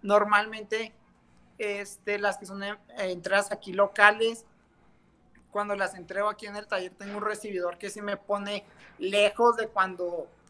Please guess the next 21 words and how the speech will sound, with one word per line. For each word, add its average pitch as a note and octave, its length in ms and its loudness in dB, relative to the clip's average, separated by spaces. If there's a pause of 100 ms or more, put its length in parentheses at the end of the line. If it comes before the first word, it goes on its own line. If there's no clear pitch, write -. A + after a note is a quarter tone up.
(160)
sacan G3+ 440 0
el G#3+ 100 -8
cuchillo G3+ 280 -8
de G#3+ 60 -2
la G#3 120 2
funda A#3 520 -2
y G3 140 -10
les F#3 220 -8
digo, G3+ 260 -8 (240)
"Mételo B3 400 2
a A#3 260 8
la F3+ 120 -2
funda", C#4 480 -10
y G#3 100 -16
ya, F#3 180 -6 (140)
cuando F#3+ 260 -8
lo F#3 140 -10
meten, C4 420 -12
ya G3 160 -4
me G3+ 100 -8
acerco. G3 520 -10